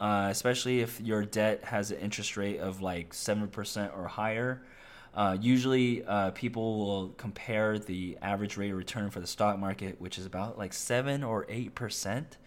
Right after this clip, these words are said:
um, to the interest rate of your credit card if you have credit card debt, which is the more predatory rate,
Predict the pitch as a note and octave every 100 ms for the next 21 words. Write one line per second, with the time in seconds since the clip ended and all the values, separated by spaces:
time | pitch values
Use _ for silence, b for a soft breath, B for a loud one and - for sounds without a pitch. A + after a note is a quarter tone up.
0 | B B B - G#2 F#2+ F#2+ F#2+ F2+ -
1 | A#2 G#2+ G#2 G2+ F2+ A#2 A2+ G#2+ A2 G#2
2 | F#2+ G2 F#2+ - A2+ A2 - B2+ C3 G2
3 | G#2 F#2+ - A2 A2+ B2+ A#2+ A#2 A#2+ A#2+
4 | - B B G2+ A2 A2+ G2+ - - G2
5 | F#2+ F#2 - A2 A#2+ A#2 - - C#3 B2+
6 | - G2 F2+ E2+ E2+ E2+ F2